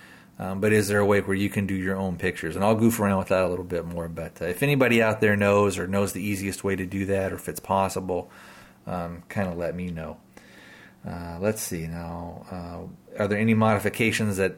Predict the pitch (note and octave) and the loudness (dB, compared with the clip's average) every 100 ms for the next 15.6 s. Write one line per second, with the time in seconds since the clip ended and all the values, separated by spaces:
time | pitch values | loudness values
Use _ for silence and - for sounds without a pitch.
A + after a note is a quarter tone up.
0 | - G2+ G#2+ F#2+ G#2 G2+ G2+ G2 G2+ F#2 | -2 0 2 2 2 4 2 2 2 2
1 | F#2 G2 F#2+ F#2+ F#2 F#2 - F2+ F2 E2+ | 0 2 2 0 -2 -4 -2 -2 0 -2
2 | F#2 F#2+ G#2 F#2 F#2 G2 G2+ G#2+ G#2 A2 | -4 -6 -4 -4 -4 -6 -2 0 2 4
3 | G#2+ G#2 G#2 A2+ A2 G#2 G2+ F#2+ G#2+ F#2+ | 4 2 4 6 6 4 2 0 -2 0
4 | G2+ F2+ G2 A2+ G#2+ G#2+ G2+ F#2+ G2 F#2 | 0 2 2 2 0 0 0 0 -2 -2
5 | F#2 F#2 - A2 G#2 G2+ - A2 G#2+ G#2 | -4 -6 2 2 4 0 0 0 2 0
6 | G2+ G2 - - - - - - _ A2+ | -2 -4 -12 -20 -20 -20 -20 -20 _ -2
7 | - A2 F#2+ F#2 - G#2 G#2+ G#2 G#2 F#2+ | 2 0 2 -2 0 2 2 0 0 0
8 | F#2 - _ - - - _ F#2 F2+ - | -2 -8 _ -20 -20 -20 _ -4 -4 0
9 | G2 F#2+ F2+ F2+ - - - G#2+ F#2+ F#2+ | 2 4 2 0 -4 -14 -10 -8 -2 0
10 | F#2 F2 F2 E2+ E2+ - G2+ F#2+ F2 F2 | 0 -2 -4 -6 -10 -12 -4 -4 -4 -8
11 | - F#2+ F2+ F#2+ F#2 - - - - A#2+ | -4 -4 0 0 -2 -4 -20 -14 2 4
12 | B2 B2+ A2+ - F#3 B2 A2+ G#2+ G2 F#2 | 4 2 2 4 6 6 6 6 4 4
13 | A#2+ B2 C3+ - A2+ G2+ G2+ F#2 G#2+ G#2+ | 4 6 4 4 2 4 2 2 4 4
14 | A2 F2+ G#2+ G2+ F#2 F#2 F#2 F#2 A2 A#2 | 2 0 2 4 2 0 0 0 0 2
15 | C#3 A#2+ A2+ G#2+ G#2 | 2 2 2 2 0